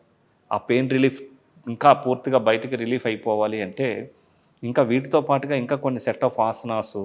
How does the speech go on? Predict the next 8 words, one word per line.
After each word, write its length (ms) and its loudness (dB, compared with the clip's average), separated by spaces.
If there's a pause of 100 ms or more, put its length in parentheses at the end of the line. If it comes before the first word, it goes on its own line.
(480)
డిఫరెంట్, 460 -4
ఆ, 340 0
ముద్రలు, 540 0 (320)
ఇంకా 200 2
మైండ్ 340 -2
సెట్, 260 -2 (460)
ఇంకా 200 2
ఫుడ్ 300 -2